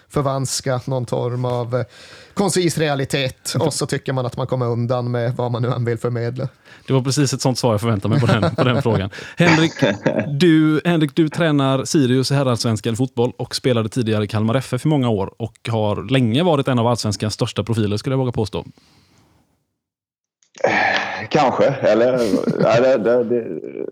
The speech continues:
Speaker 3: ja, ja, men det är framförallt kanske för vad man har sagt och inte alltid för vad man har gjort, va? Men, eh, det hoppas man väl kan ändras, eh, med tiden.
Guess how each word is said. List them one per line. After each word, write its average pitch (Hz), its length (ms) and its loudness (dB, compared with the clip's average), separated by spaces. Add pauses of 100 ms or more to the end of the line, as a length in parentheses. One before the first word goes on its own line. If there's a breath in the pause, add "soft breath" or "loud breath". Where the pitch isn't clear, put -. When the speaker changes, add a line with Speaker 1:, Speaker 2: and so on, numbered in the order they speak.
(160)
Speaker 3:
ja, 127 440 0
ja, 123 200 4
men 143 120 2
det 165 180 4
är 170 440 0 (760)
framförallt 143 420 2
kanske 151 260 0 (760)
för 123 140 4
vad 117 160 4
man 110 120 2
har 110 80 4
sagt - 480 -4
och 98 200 2
inte 107 540 2
alltid 110 340 -2
för 92 80 0
vad 90 80 2
man 85 140 2
har 95 60 4
gjort, 87 300 -2
va? - 100 0
Men, 92 340 4
eh, 92 400 2
det 95 180 2
hoppas 110 300 -2
man 95 160 2
väl 92 240 2
kan 101 240 0
ändras, - 520 0
eh, - 340 0
med 85 260 2
tiden. - 340 -2